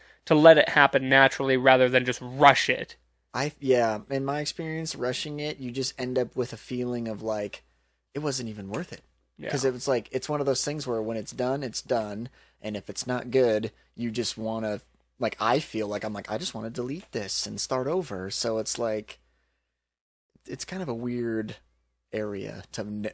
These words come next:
Speaker 2: navigate. So I'm glad that, you know, if that comes, we're gonna do it right.
Speaker 1: Agreed.
Speaker 2: Or hopefully, you know, pretty good. <laughs>
Speaker 1: Yeah, I mean, and I, I have all the faith in the world in this band. Like,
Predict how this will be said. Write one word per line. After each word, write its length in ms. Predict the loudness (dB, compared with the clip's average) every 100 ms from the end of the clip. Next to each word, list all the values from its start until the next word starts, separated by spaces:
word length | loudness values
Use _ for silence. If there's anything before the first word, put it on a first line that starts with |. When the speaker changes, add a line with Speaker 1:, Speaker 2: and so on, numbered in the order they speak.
| -6
Speaker 2:
navigate. 720 | -6 -6 -10 -10 -10 -10 -8
So 240 | -2 0
I'm 140 | -2 -2
glad 380 | -4 -2 -2
that, 280 | -2 -4 -6
you 80 | -8
know, 320 | -8 -8 -12 -16 _ -14
if 140 | -6
that 180 | -6 -6
comes, 500 | -8 -8 -6 -8 -8
we're 140 | -8
gonna 160 | -8 -8
do 200 | -10 -10
it 120 | -12 -10
right. 380 | -10 -10 -14 -20 _ _ _ _ -2
Speaker 1:
Agreed. 300 | 0 2 0
Speaker 2:
Or 80 |
hopefully, 420 | 0 -2 -2 -6 -6
you 160 | -6
know, 280 | -8 -10 -12 -16 _ _ _
pretty 240 | -10 -8 -6
good. 160 | -10 -10 -14 -16
<laughs> 60 | -20 -20 -10
Speaker 1:
Yeah, 220 | 6 10 10 8
I 120 | 4
mean, 220 | 4 2
and 220 | 4 2 8
I, 200 | 6 6 6
I 80 | 8
have 240 | 8 4 4
all 220 | 8 8
the 80 | 8
faith 240 | 4 4 2
in 60 |
the 80 | -6
world 320 | -4 -4 -4
in 100 | -6
this 140 | -8 -6
band. 340 | -6 -6 -6
Like, 380 | -4 -4 -8